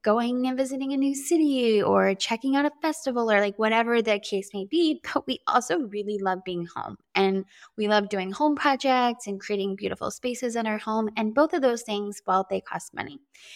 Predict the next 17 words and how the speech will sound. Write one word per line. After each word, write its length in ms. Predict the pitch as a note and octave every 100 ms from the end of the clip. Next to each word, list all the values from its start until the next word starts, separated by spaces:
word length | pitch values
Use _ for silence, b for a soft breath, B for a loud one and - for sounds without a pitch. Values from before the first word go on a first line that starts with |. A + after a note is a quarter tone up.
| B B
And 160 | A#3+ A3
so 200 | A#3+ A#3
having 520 | - - B3+ D#4 D#4
this 180 | C4+ -
family 440 | A3+ A3 G#3 F#3+
budget 440 | G3+ A#3+ A#3+ G#3 - G3
allows 600 | G3 F#3+ F#3 A#3+ C4+ A3
us 200 | G3 -
to 80 | G3
say, 300 | G#3 G3 G3 b b b
"We 260 | G3 B3+ B3+
really 540 | G#3 G3+ G#3+ G#3+ G#3+
wanna 240 | G3+ F#3+ F#3
take 220 | F#3 F3
a 40 | F3+
beach 300 | F#3+ F3+ -
vacation 640 | F#3+ - A#3 - C#4 D4